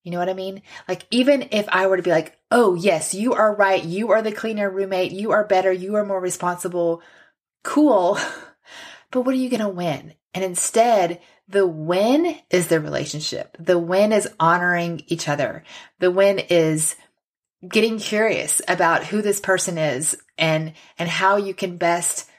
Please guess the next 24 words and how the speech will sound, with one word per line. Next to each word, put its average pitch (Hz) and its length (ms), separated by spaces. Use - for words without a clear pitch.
live 247 260
together. 285 480
You 202 140
know, 226 180
this 254 160
is 254 80
all 262 160
what 262 120
we're 202 140
trying 233 260
to 226 100
do, 240 240
is 196 120
just - 260
get 185 120
along 220 520
<laughs> 220 200
and 190 260
do 202 200
this 202 180
thing 190 380
called 180 320
life 165 340
well. 156 480